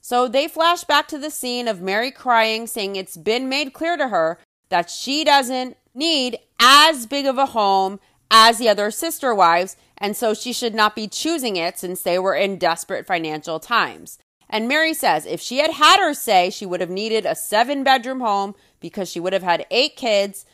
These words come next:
So then when Janelle heard Mary express her feelings and how frustrated she was and how sad she felt, she no longer cared what Mary did, and she was fine with it.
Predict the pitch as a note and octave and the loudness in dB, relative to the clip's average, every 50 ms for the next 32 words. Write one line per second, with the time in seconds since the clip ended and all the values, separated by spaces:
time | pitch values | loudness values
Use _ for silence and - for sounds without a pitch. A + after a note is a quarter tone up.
0 | _ _ _ _ - - D4 C#4+ C#4+ C#4+ C#4 C4+ - A3+ B3 D4+ D4+ D4+ D4+ D#4 | _ _ _ _ -6 -2 2 4 4 4 2 0 -2 -2 0 0 0 0 -2 -4
1 | D4+ C4 C#4+ D#4 C#4+ C#4+ D4 D#4 D#4+ E4+ F4+ E4 - D4+ D4+ D4 D4+ B3 C4 C4 | -4 -4 -4 -4 -4 -2 0 2 2 2 0 0 0 0 0 0 0 -2 -4 -2
2 | B3+ C4 C4 B3+ A#3+ B3 - - - - A3 G3+ F#3+ F#3 G3 G3+ - - - - | -2 -2 -2 -2 -4 -6 -8 -14 -6 -2 0 2 2 2 0 -2 -6 -14 -16 -18
3 | _ _ _ _ _ _ _ _ _ _ _ _ _ _ _ _ - - B3 C#4 | _ _ _ _ _ _ _ _ _ _ _ _ _ _ _ _ -2 0 0 0
4 | B3+ - C4 A#3 A3 G#3 G3+ G3+ G3+ G3 G3 G3 G#3 - - F3 F3 F#3 F#3 G#3 | 0 -2 0 2 4 4 4 4 2 2 0 -2 -6 -6 -6 -6 -6 -2 0 0
5 | G#3 A3 G#3+ - - A#3+ B3 B3 A#3+ - - A#3+ A3 G#3+ A3+ G3 - - A#3 G#3 | 0 0 -2 -2 0 0 0 0 -2 -4 -4 -4 -4 -4 -6 -10 -10 -10 -10 -4
6 | G3 G#3 G3+ G#3 G#3 G3+ G3+ G3+ G3 G3+ E3 E3 E3+ E3+ E3+ E3+ - - B3 B3+ | 0 2 4 4 4 4 2 0 -2 -6 -8 -6 -6 -6 -6 -6 -4 -2 0 2
7 | C4 B3 - - A#3+ A3 G#3+ - G#3+ G3 F#3+ F#3+ F#3+ F#3 - _ _ _ _ _ | 2 0 -2 -8 -12 -12 -6 -2 0 2 4 4 2 0 -4 _ _ _ _ _
8 | _ _ - - C4+ C4 B3+ B3+ C#4 D4 D4+ D#4+ D#4 D#4 D#4 D4+ D4+ D4 - - | _ _ -12 -8 -6 -4 -2 0 0 0 0 0 0 -2 -2 -4 -8 -8 -8 -8
9 | B3+ A3+ A3 A3+ A3+ A3 A3 D3+ F3+ E3+ F#3+ G#3+ G3+ A#3+ A#3 A#3 B3+ C4 C#4 B3+ | -2 0 2 2 0 0 -4 -6 0 2 2 2 2 0 -4 -2 -2 -4 -6 -6
10 | G3 G#3 F#3+ F3+ F3 F3 E3+ F3 F#3 G3+ _ _ _ _ _ _ _ - G3 F#3+ | -4 -2 0 2 2 2 0 -2 -6 -10 _ _ _ _ _ _ _ -4 -2 -2
11 | F#3+ F#3+ F#3+ - A3+ G#3 G3+ G3 - - - A3 G3+ F#3 F3+ E3+ D#3+ C#3+ C#3+ C#3 | -2 -4 -6 -8 -8 -8 -6 -8 -8 -2 2 2 2 2 2 -2 -4 -4 -4 -6
12 | A#2+ - | -6 -8